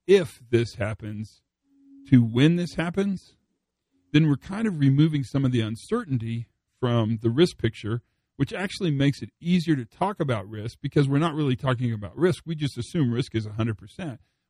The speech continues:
What we're talking about is really the presence of systems and controls, processes, procedures, practices,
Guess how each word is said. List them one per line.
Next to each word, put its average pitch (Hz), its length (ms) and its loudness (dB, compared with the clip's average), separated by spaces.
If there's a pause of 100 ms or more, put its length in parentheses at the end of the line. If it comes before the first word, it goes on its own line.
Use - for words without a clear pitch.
What 120 140 4
we're 113 100 -6
talking 127 320 -4
about 110 200 -4
is 113 80 -8
really 120 220 2
the 110 100 -4
presence 113 440 -2
of 104 100 -16 (100)
systems 120 540 -4
and 107 120 -14
controls, 104 640 -8 (640)
processes, 110 580 0
procedures, 110 640 -8
practices, 104 840 -8